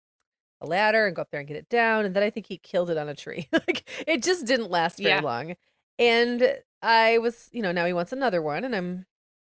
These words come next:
Speaker 1: kinda going back and forth about this, and then a friend told me about, "You can buy these building kits to
Speaker 2: Okay.
Speaker 1: make them." And so what's cool about that is not only do they have to kinda work for it a little bit,
Speaker 2: Yeah,
Speaker 1: so, like, maybe
Speaker 2: yeah.
Speaker 1: respect the, a little bit more, and they're not gonna fly it deliberately into a tree,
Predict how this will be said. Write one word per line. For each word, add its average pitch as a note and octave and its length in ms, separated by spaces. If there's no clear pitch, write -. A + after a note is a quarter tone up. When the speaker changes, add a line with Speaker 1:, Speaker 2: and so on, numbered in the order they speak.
Speaker 1:
kinda F#3+ 180
going F3+ 160
back E3 180
and E3+ 100
forth D3+ 220
about D3 200
this, C#3 240
and G3+ 80
then F3+ 60
a F#3 40
friend E4+ 220
told D#3 200
me E3+ 160
about, C#3 440
"You F#3 100
can F#3+ 140
buy D#3+ 240
these E3+ 260
building A#3 320
kits - 540
to - 40
Speaker 2:
Okay. G3 180
Speaker 1:
make G3 300
them." G2+ 280
And G3+ 100
so C4 80
what's A#3 160
cool E4+ 220
about A3+ 220
that G3+ 140
is - 120
not C4 160
only B3 120
do F#3 80
they E3+ 120
have F#3 140
to F3 80
kinda D#3 200
work C3 260
for A#3 200
it - 180
a A#3 60
little C4 180
bit, C#4+ 300
Speaker 2:
Yeah, G#3+ 260
Speaker 1:
so, E3+ 80
like, D#3 160
maybe F3 140
Speaker 2:
yeah. F3+ 260
Speaker 1:
respect - 640
the, G#3+ 160
a A#3 100
little A3 180
bit G#3+ 160
more, A3 320
and G#3 80
they're F3 60
not E3 140
gonna D3+ 100
fly D3+ 380
it D3 180
deliberately D#3 460
into D#3+ 180
a D3 60
tree, D#3+ 320